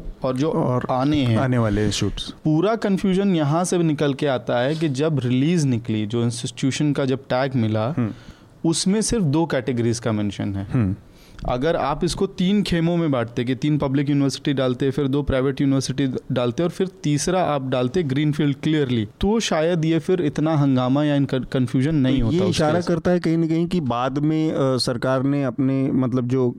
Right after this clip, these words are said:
Speaker 2: खिल्ली उड़ रही थी या जो खिंचाई हो रही थी, उससे बचने के लिए ये एक रास्ता निकाला?
Speaker 1: मेरे ख्याल से रिलीज तो पहले ही तैयार की गई होगी।
Speaker 2: हम्म।
Speaker 1: मजाक उड़ना नहीं उड़ना है तो दूसरा मामला, इंटरनेट का
Speaker 2: हम्म।
Speaker 1: दौर है तो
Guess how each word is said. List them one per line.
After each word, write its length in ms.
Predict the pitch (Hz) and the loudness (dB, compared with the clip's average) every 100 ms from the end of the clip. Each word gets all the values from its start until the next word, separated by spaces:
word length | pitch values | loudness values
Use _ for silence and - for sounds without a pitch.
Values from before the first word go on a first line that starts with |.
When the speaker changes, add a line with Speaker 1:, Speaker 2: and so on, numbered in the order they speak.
| - | -2
Speaker 2:
खिल्ली 240 | 123 123 | 2 4
उड़ 160 | 135 127 | 4 2
रही 120 | 131 | 2
थी 160 | 131 | 2
या 60 | 131 | 0
जो 220 | 123 127 | 2 0
खिंचाई 380 | 110 113 127 127 | 0 -2 0 2
हो 100 | 127 | 2
रही 100 | 127 | 0
थी, 100 | 123 | 0
उससे 240 | 123 - | -2 0
बचने 340 | 123 117 127 131 | 0 0 0 0
के 160 | 131 | 0
लिए 220 | 123 123 131 | 2 2 2
ये 300 | 123 127 123 | 2 2 0
एक 120 | 120 | 0
रास्ता 340 | 113 107 135 | 0 0 0
निकाला? 340 | 135 135 131 165 | 0 2 0 0
Speaker 1:
मेरे 340 | - - 185 | -4 -4 -2
ख्याल 180 | 208 214 | 0 0
से 120 | 226 | 0
रिलीज 420 | 160 160 165 202 | 2 2 2 2
तो 80 | 214 | 0
पहले 320 | - 147 147 | 0 2 2
ही 60 | 185 | 2
तैयार 400 | 175 151 147 143 | 2 2 2 0
की 180 | 151 131 | 0 0
गई 220 | 131 123 | 2 2
होगी। 320 | 117 110 120 | 2 0 -2
Speaker 2:
हम्म। 240 | 143 110 - - - | 0 -2 -2 -6 -4
Speaker 1:
मजाक 600 | 127 123 131 139 - 127 | 0 0 0 -2 -4 -4
उड़ना 400 | 135 139 135 143 | -2 0 0 2
नहीं 180 | 139 143 | 2 2
उड़ना 240 | 143 139 | 2 2
है 120 | 143 | 0
तो 160 | 139 143 | 0 0
दूसरा 320 | 131 127 143 | 0 0 0
मामला, 240 | 143 139 143 | 2 2 2
इंटरनेट 460 | 135 147 151 151 - - - - - | 0 0 0 -2 -6 -10 -14 -20 -8
का 60 | 139 | -4
Speaker 2:
हम्म। 200 | 131 143 | -2 -2
Speaker 1:
दौर 360 | 123 131 147 | 0 0 0
है 160 | 143 143 | 0 0
तो 240 | 139 156 | 0 -2